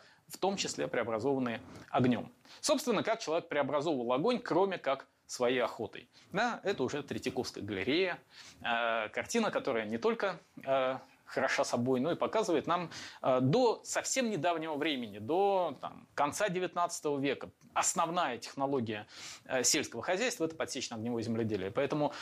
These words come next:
у нас здесь, опять же, в окрестностях населённых пунктов лесов, которые не были пашней и которые при этом не горели,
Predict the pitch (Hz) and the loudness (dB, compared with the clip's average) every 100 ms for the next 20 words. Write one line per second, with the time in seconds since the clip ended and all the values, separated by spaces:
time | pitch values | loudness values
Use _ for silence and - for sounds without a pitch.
0 | - 170 180 151 165 - 135 151 113 117 | -4 2 2 2 0 0 0 -2 0 0
1 | 143 190 202 - - - 139 - 156 156 | 0 0 -2 -2 -10 -10 -10 -6 -4 -2
2 | 123 - 185 147 123 - 151 147 - 208 | -4 -2 -4 -2 -4 -4 0 0 2 2
3 | - 139 175 147 160 190 143 139 - 151 | 2 0 0 2 2 2 0 0 2 2
4 | - 107 95 - - 170 151 175 160 131 | 0 -12 -18 -18 -8 -2 -2 0 -2 0
5 | 165 135 143 165 139 151 226 233 123 - | -2 0 0 0 0 0 0 0 -2 -4